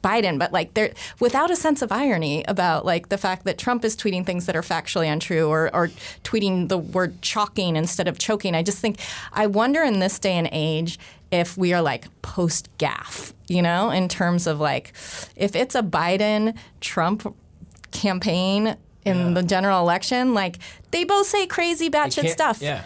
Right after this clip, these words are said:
Speaker 2: they
Speaker 1: And
Speaker 2: cancel each other out.
Speaker 1: Yeah, and in some ways it's like people got over that with Trump. Every time he said something really crazy last election cycle, whether it was about a Gold Star parent or, you know, something offensive that could alienate one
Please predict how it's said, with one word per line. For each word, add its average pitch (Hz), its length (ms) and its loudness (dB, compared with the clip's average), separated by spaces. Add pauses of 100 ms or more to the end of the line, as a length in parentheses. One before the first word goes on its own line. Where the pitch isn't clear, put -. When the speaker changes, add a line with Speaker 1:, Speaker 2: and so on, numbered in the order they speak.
(100)
Speaker 2:
they 135 80 -10
Speaker 1:
And 233 120 2
Speaker 2:
cancel 165 200 0
each 147 100 0
other 135 160 2
out. 147 200 -2 (100)
Speaker 1:
Yeah, 330 380 2
and 262 100 2
in 269 80 2
some 320 240 2
ways 359 220 0
it's 302 100 -2
like 247 160 -2
people 320 300 -2
got 262 180 2
over 220 220 2
that 165 120 0
with 156 120 -2
Trump. - 260 -2
Every 254 220 -2
time 302 160 0
he 311 80 0
said 220 180 0
something 220 260 -2
really 190 200 0
crazy 190 520 -2 (220)
last 165 380 -4
election 233 420 0
cycle, 233 320 0
whether 170 380 2
it 143 80 0
was 160 160 0
about 151 360 0
a - 80 -4
Gold 139 280 -2
Star 107 320 -2
parent 269 720 0
or, 156 500 2 (320)
you 175 140 0
know, 151 320 0
something 220 420 0
offensive 202 580 0
that 214 140 -2
could 175 240 -4
alienate 185 500 2
one 180 440 2